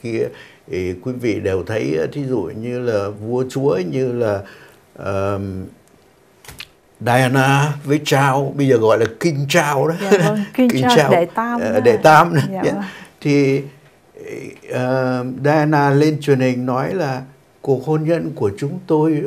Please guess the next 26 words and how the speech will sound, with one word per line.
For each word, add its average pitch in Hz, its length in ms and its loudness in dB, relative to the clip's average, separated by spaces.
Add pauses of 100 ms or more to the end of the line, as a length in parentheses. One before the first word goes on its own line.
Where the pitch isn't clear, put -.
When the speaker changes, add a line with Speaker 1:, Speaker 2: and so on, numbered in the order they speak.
(140)
Speaker 1:
đông 165 380 6
quá, 202 380 0 (160)
<laughs> - 180 -16
so - 240 2
crowded. 175 600 4 (500)
Bởi 131 180 6
sao? 160 420 0 (260)
Có 147 180 -4
tới 143 100 6
ba 120 280 0
người. 73 340 -6 (300)
Speaker 2:
Dạ 170 120 -20 (100)
vâng. 175 80 -18 (380)
Speaker 1:
Thì 98 140 -8
như 104 240 -2
quý 127 80 -6
vị 107 200 -6
đều 85 220 -4
biết 117 280 -4
là 98 120 -2
ông 92 300 -8
Charles, 110 480 -4 (440)
ông 113 240 -10
mê 120 240 2
mẩn 104 220 -2 (180)
bà 85 400 -6